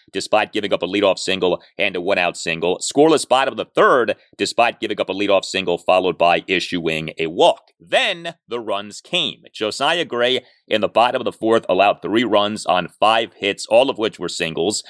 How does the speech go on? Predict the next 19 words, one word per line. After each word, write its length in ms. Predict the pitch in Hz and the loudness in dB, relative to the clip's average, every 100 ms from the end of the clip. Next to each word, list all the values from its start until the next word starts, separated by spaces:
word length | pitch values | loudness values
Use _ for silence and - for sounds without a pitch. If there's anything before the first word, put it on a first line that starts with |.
| - _ _ | -20 _ _
And 140 | 107 110 | -2 0
then 140 | 120 | -2
Gray 420 | 107 127 151 156 | -2 2 2 0
in 80 | 123 | -2
the 80 | 104 | 0
bottom 320 | 117 123 131 | 2 2 2
of 40 | |
the 120 | 110 - | -2 0
fifth 200 | 143 - | 0 2
allowed 260 | 107 101 | 2 2
a 20 | |
run 320 | 87 95 101 107 | 2 2 2 2
on 160 | 95 | 0
a 40 | 92 | 2
one-out 400 | 113 110 107 - 113 | 2 4 2 0 0
full 160 | 110 | 0
count 320 | - 113 101 | 0 -2 -2
solo 340 | - 117 120 95 | -2 0 2 2
homer 400 | 95 90 92 | 0 0 0